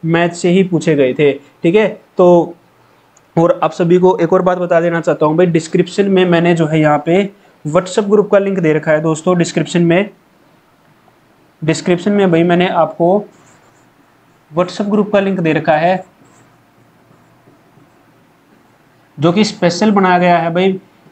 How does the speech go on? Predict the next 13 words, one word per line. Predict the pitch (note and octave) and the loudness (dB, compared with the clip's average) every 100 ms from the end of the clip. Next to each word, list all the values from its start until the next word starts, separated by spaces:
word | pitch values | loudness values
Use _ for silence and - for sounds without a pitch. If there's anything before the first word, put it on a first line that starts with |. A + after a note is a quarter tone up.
| _ _ | _ _
आपके | F3 F3 F#3+ | -2 -2 -4
head | D#3+ E3 | -2 -2
constable | E3+ F3+ F3 F#3 F3 F3 | -2 -4 -2 0 2 2
ministerial | D#3+ D#3 - F3+ F#3 | 2 0 0 -2 0
के | F#3 | -2
लिए। | F#3 F#3 G3 | 0 0 0
उसको | F3 - | -4 0
आप | F3 F3 | -2 0
सभी | F3 F3 | -2 -2
जरूर | D3+ D#3 E3+ | 0 2 2
ज्वाइन | F3 F3 | 2 2
कर | F3 F3 | 2 2
लीजिएगा। | E3+ E3 F3 E3 | 2 2 2 4